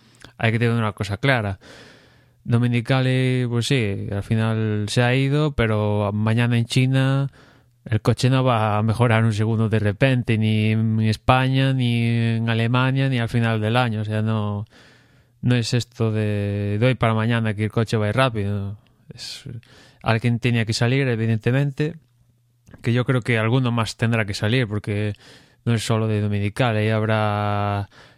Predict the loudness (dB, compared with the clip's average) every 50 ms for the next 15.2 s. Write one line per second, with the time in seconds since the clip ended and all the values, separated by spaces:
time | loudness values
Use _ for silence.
0 | _ _ 0 2 2 2 2 0 0 0 2 0 0 0 -2 0 0 0 0 0
1 | 0 0 0 2 0 0 2 2 0 2 0 0 0 0 0 0 0 0 0 0
2 | 0 0 0 -2 -6 -6 -6 -4 -2 0 0 0 0 0 0 -2 -2 -4 -4 -4
3 | -2 -2 0 -2 -2 -2 -4 -6 -8 _ _ _ _ -4 -2 0 0 0 -2 -2
4 | -2 -2 -4 -2 -2 -2 0 0 0 -2 -2 -4 -6 -10 _ _ _ _ _ _
5 | -2 -2 -2 0 0 0 2 2 0 0 0 0 -2 -2 -2 -2 -2 -2 -2 -2
6 | -4 -6 -6 -4 -2 -2 0 0 0 0 0 0 0 0 0 0 0 -2 0 -2
7 | -2 -2 -2 -6 -12 -20 -20 -20 -20 -20 -20 -20 -20 _ _ _ _ _ _ _
8 | _ _ _ _ _ -10 -6 -4 -2 -2 -2 -2 -2 -4 -4 -4 -2 -2 -2 0
9 | 0 0 -2 -2 -2 -2 -2 -2 -2 -2 -2 0 0 0 0 0 -2 -2 0 0
10 | 0 0 0 0 -2 -2 -2 -2 -2 -2 0 0 0 0 0 -2 -2 -2 -2 -2
11 | -2 -2 -2 -2 -2 -2 0 -2 -2 -2 -4 -4 -2 -2 -2 0 0 0 -2 0
12 | 0 0 0 0 0 0 0 0 0 0 0 0 0 2 2 2 2 0 0 0
13 | 0 0 0 -2 0 0 0 0 0 0 -2 0 0 0 0 0 0 0 -2 -2
14 | -2 -2 -2 -2 -2 -4 -4 -6 -4 -4 -4 -2 -2 -4 -4 -4 -4 -4 -4 -4
15 | -4 -4 -6 -8